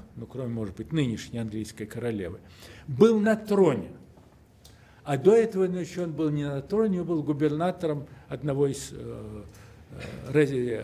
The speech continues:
одной из частей Эфиопии. И вот Гумилев с ним встречался,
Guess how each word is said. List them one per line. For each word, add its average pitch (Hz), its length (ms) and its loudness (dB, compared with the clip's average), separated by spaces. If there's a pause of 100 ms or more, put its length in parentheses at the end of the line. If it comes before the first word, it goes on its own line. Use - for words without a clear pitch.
одной 127 340 -2
из 98 60 -6
частей 113 480 -6
Эфиопии. 107 480 -10 (420)
И 151 100 4
вот 196 320 2 (460)
Гумилев 165 680 4
с - 120 -10
ним 180 200 4
встречался, 185 1000 -6